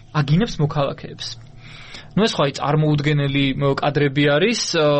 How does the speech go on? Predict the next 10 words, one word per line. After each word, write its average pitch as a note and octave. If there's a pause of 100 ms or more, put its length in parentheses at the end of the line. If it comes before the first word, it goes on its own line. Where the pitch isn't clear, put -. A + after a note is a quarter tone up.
(480)
და C4
ამ F3+
კაცს G#3+
მერე E3+
თან G3+ (160)
რამდენიმე D3+
დღით C#3+
ადრე D#3 (120)
მიანიჭა D3
პრეზიდენტმა, D3